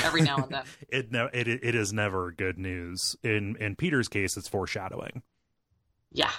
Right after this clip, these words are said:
Speaker 2: In a, in a, in a really, in a really pretty upsetting way. Speaking of upsetting things related to, uh, to Peter,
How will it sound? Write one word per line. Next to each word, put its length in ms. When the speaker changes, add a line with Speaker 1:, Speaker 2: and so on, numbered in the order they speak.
Speaker 2:
In 140
a, 140
in 120
a, 240
in 120
a 60
really, 440
in 100
a 80
really 240
pretty 280
upsetting 440
way. 280
Speaking 360
of 80
upsetting 460
things 280
related 540
to, 240
uh, 300
to 80
Peter, 340